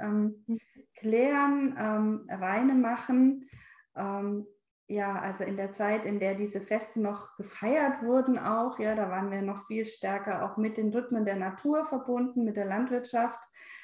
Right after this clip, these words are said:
Speaker 1: Ähm, und da war eben diese, diese Winterzeit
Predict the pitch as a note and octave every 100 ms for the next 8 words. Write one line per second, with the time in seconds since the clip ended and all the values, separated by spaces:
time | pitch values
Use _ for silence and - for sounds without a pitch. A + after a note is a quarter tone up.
0 | - G3+ G3+ G3+ G3 G3+ G3 F#3+ G3 G#3
1 | G#3 G#3 G3+ F3+ F3+ F#3 F3+ G3 D4 C4+
2 | B3 A3 G3+ G#3 G#3